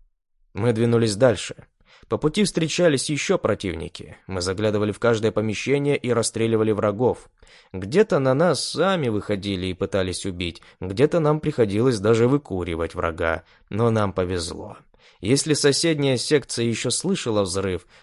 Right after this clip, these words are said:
то уже последующая после нее — нет. Это было нашим преимуществом. Враг знал, что мы внутри, но не успевал реагировать,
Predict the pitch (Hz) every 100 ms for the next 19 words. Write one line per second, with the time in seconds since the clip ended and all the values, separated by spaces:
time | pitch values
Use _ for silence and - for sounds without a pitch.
0 | - 120 117 113 110 104 - 107 113 127
1 | - 160 - 160 160 160 156 160 156 -
2 | 98 107 113 - - _ _ - - 127
3 | 131 123 123 - 113 113 117 110 95 -
4 | - 90 98 95 - _ - 117 190 175
5 | 151 208 151 - 113 104 92 101 - 101
6 | 110 113 110 - 110 113 117 123 139 151
7 | 139 92 85